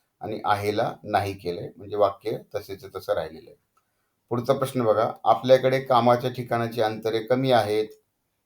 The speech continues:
है ना, म्हणजेच अंतरे जास्त नाहीत, म्हणजेच कशी आहेत? कमी आहेत. पुढचा प्रश्न बघा, "निसर्गरम्य स्थान किंवा मंदिर पाहण्यासाठी ही माणसे का जात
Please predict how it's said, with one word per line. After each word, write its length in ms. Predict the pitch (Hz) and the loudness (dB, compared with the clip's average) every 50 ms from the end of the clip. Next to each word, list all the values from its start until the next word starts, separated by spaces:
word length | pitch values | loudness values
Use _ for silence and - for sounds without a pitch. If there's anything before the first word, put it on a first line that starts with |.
| _ _ _ _ _ _ _ _ _ _ _ _ _ _ _ _ - | _ _ _ _ _ _ _ _ _ _ _ _ _ _ _ _ -8
है 40 | 101 | -6
ना, 80 | 98 | -6
म्हणजेच 440 | 95 101 98 107 127 147 147 - _ _ _ _ _ - | -6 -4 -4 -2 -4 -4 -4 -8 _ _ _ _ _ -4
अंतरे 520 | 95 101 101 - - 107 - 123 147 196 208 - _ _ _ _ - - 92 82 | -4 -4 -4 -4 -4 -2 0 0 0 -2 -4 -10 _ _ _ _ -18 -16 -2 4
जास्त 360 | 104 104 104 104 - - 110 104 | 6 6 6 6 2 0 2 2
नाहीत, 360 | 101 98 90 87 85 85 85 - - | 2 2 0 -2 -4 -8 -10 -12 -14
म्हणजेच 380 | 92 98 101 101 104 107 107 - | -10 -10 -8 -8 -8 -10 -8 -4
कशी 240 | - 107 104 107 107 | -4 -4 -2 2 0
आहेत? 260 | 101 101 117 123 - - _ _ _ _ _ _ _ _ _ | 2 2 0 -4 -6 -10 _ _ _ _ _ _ _ _ _
कमी 240 | - 175 - 95 92 | -2 -2 0 0 -2
आहेत. 280 | 85 82 82 82 82 82 - _ _ _ _ _ _ _ _ _ _ _ _ _ _ _ | -2 -4 -4 -8 -10 -14 -16 _ _ _ _ _ _ _ _ _ _ _ _ _ _ _
पुढचा 240 | - 120 123 - 180 | -4 -2 2 4 4
प्रश्न 300 | 156 135 135 135 127 117 | 4 2 0 0 2 4
बघा, 260 | 107 104 101 113 131 170 - - _ _ _ _ _ _ _ _ - | 4 6 6 4 2 2 -4 -12 _ _ _ _ _ _ _ _ -12
"निसर्गरम्य 1200 | 107 110 110 127 - - - 143 139 139 143 143 147 143 143 147 147 147 147 147 147 151 151 147 | -6 -2 -2 -2 -2 0 2 4 6 6 6 6 8 8 8 8 6 4 0 0 0 0 0 -2
स्थान 520 | - - - - - 127 123 117 110 110 - | -4 -8 -8 0 2 4 4 4 2 -2 -4
किंवा 180 | - 117 117 117 | 0 2 2 4
मंदिर 380 | 117 120 120 120 117 127 127 | 4 2 2 2 0 -2 -2
पाहण्यासाठी 720 | 120 - 120 110 107 113 110 107 - 110 104 98 - 107 | 0 0 0 0 0 -2 -4 -2 2 2 2 2 0 -10
ही 180 | 104 101 107 110 | -10 -10 -6 -4
माणसे 400 | 117 113 113 113 113 - 117 117 | -2 0 0 -2 -4 -6 -6 -2
का 200 | 117 - 139 151 | 4 6 6 8
जात 240 | 151 147 135 - | 8 6 4 4